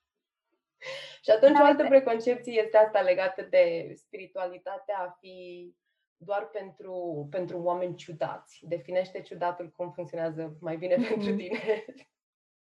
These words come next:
Speaker 2: Da, da, vezi, e cumva de înțeles, apropo de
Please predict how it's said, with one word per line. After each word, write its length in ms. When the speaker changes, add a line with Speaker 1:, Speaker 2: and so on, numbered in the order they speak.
Speaker 2:
Da, 600
da, 120
vezi, 460
e 40
cumva 280
de 60
înțeles, 300
apropo 420
de 360